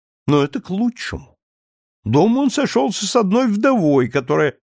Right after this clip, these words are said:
посоветовала ему оставить юридический факультет и поступить на филологический. Он так и сделал. Кончив курс, он страстно полюбил теперешнюю свою, как её, замужнюю,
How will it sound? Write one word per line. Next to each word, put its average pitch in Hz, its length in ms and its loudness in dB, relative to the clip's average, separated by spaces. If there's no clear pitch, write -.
посоветовала 151 680 -2
ему 143 240 0
оставить 95 560 -4
юридический 117 800 -4
факультет 302 600 -4
и 285 80 0
поступить 226 580 0
на 247 140 2
филологический. 160 1200 -4
Он 349 160 -2
так 240 220 -2
и - 80 -2
сделал. 73 560 -10
Кончив 233 400 0
курс, 139 380 -2
он 196 140 0
страстно 254 420 0
полюбил 143 480 -2
теперешнюю 123 720 -2
свою, 107 500 -4
как - 240 -2
её, 113 220 -4
замужнюю, 110 880 -2